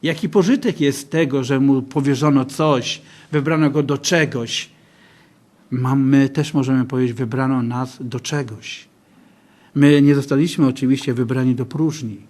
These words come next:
żebyśmy jakąś próżnię reprezentowali, ale zostaliśmy wybrani do. I Słowo Boże nam właśnie mówi, do czego zostaliśmy wybrani, czy właśnie to wybranie wbudzi nas jeszcze większą wdzięczność i zarazem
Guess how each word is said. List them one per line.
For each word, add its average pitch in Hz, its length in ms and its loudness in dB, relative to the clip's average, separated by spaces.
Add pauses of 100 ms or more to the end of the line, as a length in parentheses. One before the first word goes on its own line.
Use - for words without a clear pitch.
(460)
żebyśmy 131 300 -2
jakąś 127 280 -4
próżnię 151 440 0
reprezentowali, 123 920 -4 (1600)
ale 151 200 -4
zostaliśmy 147 560 -6
wybrani 135 520 -2
do. 113 360 -8 (1040)
I 127 60 -10
Słowo 156 260 -4
Boże 175 200 -2
nam 160 240 0
właśnie 160 300 -4
mówi, 170 280 0
do 139 120 -2
czego 170 240 -4
zostaliśmy 156 600 -4
wybrani, 139 580 -2
czy 135 240 -2 (320)
właśnie 156 300 -2
to 151 140 -4
wybranie 156 560 -2
wbudzi 151 360 -4
nas 151 200 -4
jeszcze 147 240 -6
większą 160 380 -4
wdzięczność 131 720 -2 (320)
i 165 320 2 (260)
zarazem 156 680 0